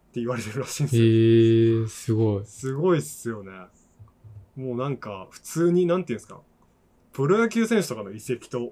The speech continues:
Speaker 1: 同じというか、
Speaker 2: うんうんうん。
Speaker 1: 芸能人の事務所移籍みたいな。
Speaker 2: へー、すごい。
Speaker 1: そうそうそう。金額面はすごい、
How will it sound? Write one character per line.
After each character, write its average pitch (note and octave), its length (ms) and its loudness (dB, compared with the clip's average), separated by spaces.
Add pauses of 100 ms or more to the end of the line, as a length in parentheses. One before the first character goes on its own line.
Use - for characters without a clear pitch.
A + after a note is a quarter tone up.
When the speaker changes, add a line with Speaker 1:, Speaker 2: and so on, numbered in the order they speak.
Speaker 1:
同 B2+ 280 -6
じ A#2 100 -14
と B2+ 80 -6
い A2+ 60 -6
う G#2+ 40 -12
か、 - 160 -18
Speaker 2:
う C3+ 80 2
ん A#2 240 0
う C3 80 0
ん A#2 240 -2
う B2 60 -2
ん。 A2 360 -4
Speaker 1:
芸 D#3 220 0
能 F#3 160 2
人 G#2 280 -10
の F#2+ 240 -14 (280)
事 A#2+ 60 -20
務 B2 220 -6
所 C3 280 -8
移 C3+ 60 -8
籍 A2+ 220 -8
み G2 80 -18
た F2 120 -16
い F2 40 -16
な。 F2+ 60 -18 (1700)
Speaker 2:
へ A2 560 2
ー、 G#2 40 -2
す - 220 -6
ご G#2+ 280 0
い。 - 20 -10 (420)
Speaker 1:
そ A#2+ 240 -16
う A2+ 60 -18
そ A#2 240 -14
う G#2+ 40 -18
そ G#2+ 260 -18
う。 A2 100 -20
金 A3 280 -10
額 A3+ 260 -8
面 A2 280 -8
は G2+ 200 -12 (220)
す - 220 -16
ご B2+ 220 -8
い、 G2 160 -14